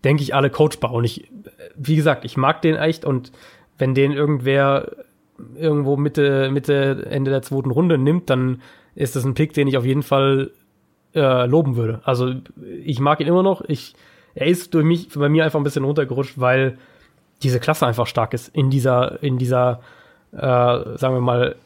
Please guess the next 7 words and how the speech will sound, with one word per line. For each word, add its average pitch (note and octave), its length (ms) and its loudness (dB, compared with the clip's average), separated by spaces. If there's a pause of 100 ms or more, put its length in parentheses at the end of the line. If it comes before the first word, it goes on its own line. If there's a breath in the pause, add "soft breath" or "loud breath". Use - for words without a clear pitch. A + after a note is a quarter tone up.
(120)
erste C3+ 340 0
Runde C3+ 360 0
bis - 540 -4 (960)
Anfang B2 340 0
dritte C#3 260 0
Runde A#2+ 300 2
Qualität. A2 640 -4